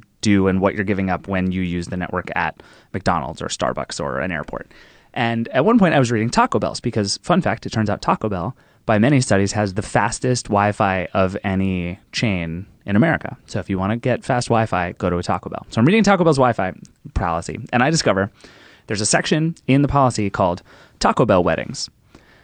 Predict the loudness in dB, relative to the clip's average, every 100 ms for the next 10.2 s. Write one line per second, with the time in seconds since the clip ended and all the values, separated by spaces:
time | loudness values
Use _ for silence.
0 | _ _ _ _ _ 0 4 4 4 2
1 | 4 6 6 4 2 2 0 0 0 0
2 | 0 0 0 0 0 -2 -2 0 0 -2
3 | -4 -4 -4 -4 -4 -6 -6 -6 -6 -6
4 | -6 -6 -2 0 0 -4 -4 2 2 4
5 | 4 6 4 2 _ -6 0 0 4 4
6 | 4 2 4 2 2 2 2 4 2 2
7 | -2 -4 -6 2 4 4 2 0 0 0
8 | -2 -4 -10 -20 _ -6 -4 0 0 0
9 | -2 -2 0 0 0 0 0 0 2 4
10 | 6 4